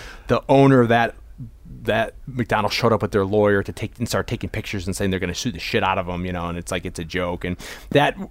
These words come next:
restaurant stood there until, like, two thousand thirteen, and they ended up knocking it down. It, like you said, it was a Wendy's, very famous a-, area. I think it was, you know, where, where, like,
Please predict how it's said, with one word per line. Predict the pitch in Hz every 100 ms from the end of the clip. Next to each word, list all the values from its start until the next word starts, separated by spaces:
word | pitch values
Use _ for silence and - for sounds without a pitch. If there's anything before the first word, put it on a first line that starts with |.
| -
restaurant | 113 151 147 151 - 135 -
stood | - 196 165
there | 113
until, | 104 117
like, | 104
two | -
thousand | 123 107 98
thirteen, | 101 95 113
and | 92
they | 92
ended | 92
up | 87 85
knocking | 90 85 87
it | 78
down. | 90 85
It, | 78 80
like | 80
you | 87
said, | 85
it | 78
was | 80
a | 78
Wendy's, | 85 90 76 76 - - -
very | 107 92 90
famous | 92 90 82
a-, | 87 90
area. | 92 92 85 80
I | 80
think | - 131
it |
was, | 131 101 -
you | 104
know, |
where, | 78 92
where, | 101 92
like, | 85 80